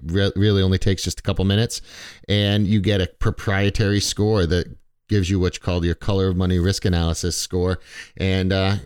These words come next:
bring that in, sit down, we'll talk about, uh, how you take those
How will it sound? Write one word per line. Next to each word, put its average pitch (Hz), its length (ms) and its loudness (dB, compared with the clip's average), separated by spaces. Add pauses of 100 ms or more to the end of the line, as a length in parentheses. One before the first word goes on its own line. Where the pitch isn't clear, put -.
(200)
bring 113 180 2
that 113 180 2
in, 127 240 0 (140)
sit - 260 -2
down, 120 320 0
we'll 95 120 0
talk 107 300 -2
about, 101 340 0
uh, 95 220 2 (420)
how 117 240 0
you 120 160 4
take - 320 2
those 110 400 2